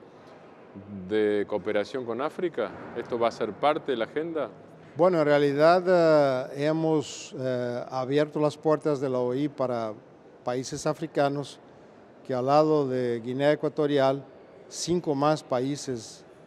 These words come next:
Speaker 2: eh, Mozambique, Angola, Cabo Verde, Guinea-Bissau, Santo Tomé y Príncipe, además de la República de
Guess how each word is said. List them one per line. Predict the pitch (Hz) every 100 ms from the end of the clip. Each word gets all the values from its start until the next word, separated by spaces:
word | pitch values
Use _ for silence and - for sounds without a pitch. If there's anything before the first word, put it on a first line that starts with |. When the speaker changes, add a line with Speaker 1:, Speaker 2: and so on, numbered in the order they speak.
| -
Speaker 2:
eh, | - 117
Mozambique, | 117 135 131 131 127 143 156 151 135 123
Angola, | 120 117 139 151 147 131 120
Cabo | - 127 120
Verde, | 117 143 151 139 135 123 - - - - 110
Guinea-Bissau, | 123 131 139 131 120 - 139 143 127 110
Santo | - - 143 131 135
Tomé | - 131 139
y | 143
Príncipe, | 139 139 139 135 143 - 160 190
además | 139 135 139 147 156 139
de | 147
la | 139
República | 127 110 147 147 143 147 135 - - - - - - 107
de | 131 135 135 131 123